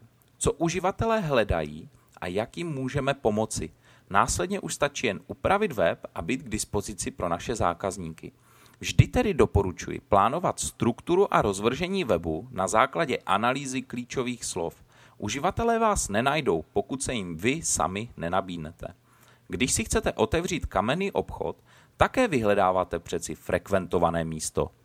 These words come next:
a nechcete být někde v zapadlé uličce, kam nikdo nechodí.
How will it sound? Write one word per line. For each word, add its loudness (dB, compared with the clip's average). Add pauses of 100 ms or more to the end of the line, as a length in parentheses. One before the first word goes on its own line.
(120)
a 0
nechcete 0
být -8
někde 0
v -12
zapadlé 2
uličce, -4
kam -4
nikdo -4
nechodí. -6